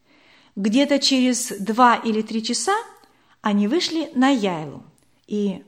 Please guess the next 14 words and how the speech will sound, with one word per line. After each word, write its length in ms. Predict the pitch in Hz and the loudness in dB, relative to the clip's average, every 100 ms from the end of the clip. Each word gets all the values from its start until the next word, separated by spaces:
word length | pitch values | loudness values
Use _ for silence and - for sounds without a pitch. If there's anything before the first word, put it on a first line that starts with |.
| _ | _
пройдя 360 | 233 226 220 202 | 0 2 2 2
по 120 | 220 | 2
ней, 360 | 247 403 480 - _ _ _ _ _ | 2 0 -4 -12 _ _ _ _ _
оказались 640 | 214 208 220 254 392 392 - | -2 0 0 2 2 0 -2
у 80 | 233 | 0
её 260 | 220 202 277 | 0 0 -2
кромки. 600 | 254 180 143 147 156 - _ _ _ _ _ _ _ - | -4 -6 -6 -10 -16 -20 _ _ _ _ _ _ _ 0
Открывавшаяся 840 | 220 - 254 277 285 - 254 - | 0 2 2 4 2 -2 -2 -2
им 240 | 240 233 226 | -2 -2 -2
панорама 720 | 220 214 240 349 285 160 160 _ _ _ | -2 0 0 0 -2 -4 -10 _ _ _
была 320 | 185 202 262 269 - | -2 0 0 -6 -6
прекрасна 800 | 233 226 220 202 175 - 170 165 - _ | -6 -4 -4 -4 -4 -8 -12 -16 -20 _
и 120 | 233 220 | -4 -2
величественна. 1040 | 233 226 208 - - - - 160 151 | 0 0 -2 -4 -8 -10 -12 -14 -14